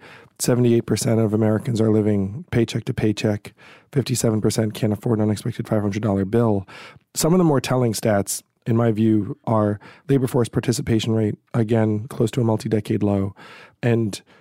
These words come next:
levels of underemployment, that is, people who are doing jobs that are not what they theoretically are qualified for. So if you graduate from college with thirty-eight K in debt and you become a barista, you count as employed.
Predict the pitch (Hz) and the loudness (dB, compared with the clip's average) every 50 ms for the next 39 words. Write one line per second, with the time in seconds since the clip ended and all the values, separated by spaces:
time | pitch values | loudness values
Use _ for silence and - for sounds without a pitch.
0 | _ _ _ _ _ - 135 135 127 131 117 117 113 - 127 135 135 123 113 104 | _ _ _ _ _ 0 0 2 2 2 0 0 0 0 0 2 2 2 2 0
1 | 98 - - 110 104 101 107 120 - _ _ - 120 117 117 113 101 - - 139 | 0 0 0 -2 0 -2 -4 -8 -10 _ _ 0 2 2 2 2 0 -2 -4 -4
2 | 127 - 120 113 107 104 123 123 110 104 110 113 113 107 104 113 123 113 110 110 | -2 0 0 0 2 0 2 0 0 2 2 0 2 0 0 0 0 0 0 0
3 | 110 107 113 104 107 104 101 98 95 - - - - - _ _ _ 123 113 110 | 0 0 0 0 0 0 0 -2 -4 -8 -16 -20 -20 -20 _ _ _ 0 0 0
4 | 107 101 - - - 113 113 107 - 110 107 113 107 - 123 123 120 113 113 - | 0 -2 -4 -4 -2 -2 -2 0 2 0 0 0 0 0 2 2 2 2 0 0
5 | - 107 101 95 - - 110 110 107 - - 104 95 92 - - - - 95 104 | -2 -4 -4 -4 -2 -2 0 0 0 -2 -2 -4 -4 -4 -4 -4 -4 -2 -2 -4
6 | 101 - - - - - - - _ - - 135 123 156 170 165 185 190 175 156 | -6 -8 -12 -20 -20 -20 -20 -20 _ -2 0 0 2 2 0 2 2 0 2 2
7 | 156 151 139 131 - - - 120 117 - 123 117 113 113 117 113 113 107 110 - | 4 4 4 2 2 0 -2 -2 -2 0 0 2 2 2 0 0 0 -2 -2 0
8 | - 120 117 117 113 104 104 - - 117 110 104 98 101 95 107 104 101 113 - | 2 0 2 2 2 0 0 0 0 0 0 2 0 0 0 0 0 0 -2 -2
9 | 120 113 113 110 113 - - 113 110 107 104 104 110 110 117 110 104 - - 101 | -2 -2 -2 -2 -4 -2 -2 0 0 0 0 0 0 2 2 0 0 -2 -4 -4
10 | 98 95 98 - - - - - _ _ _ 147 170 - 196 160 139 117 113 107 | -4 -4 -6 -10 -16 -20 -20 -20 _ _ _ 0 2 2 2 2 4 2 2 2
11 | 98 139 - 139 123 117 120 - | 0 0 0 0 -2 -4 -8 -14